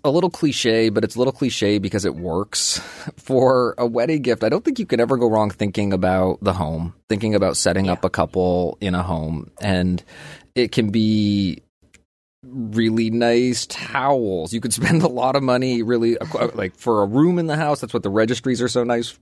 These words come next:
Speaker 1: uh, for. I don't know about towels versus dishware versus something else. Um,
Speaker 2: <laughs>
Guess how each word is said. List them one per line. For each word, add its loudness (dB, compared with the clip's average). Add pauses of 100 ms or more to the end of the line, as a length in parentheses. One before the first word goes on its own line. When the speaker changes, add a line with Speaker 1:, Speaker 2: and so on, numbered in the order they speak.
(140)
Speaker 1:
uh, -10
for. 2
I -6
don't -2
know 0
about -2 (600)
towels 0
versus -4
dishware 2
versus -2
something -2
else. 0 (480)
Um, 0
Speaker 2:
<laughs> -4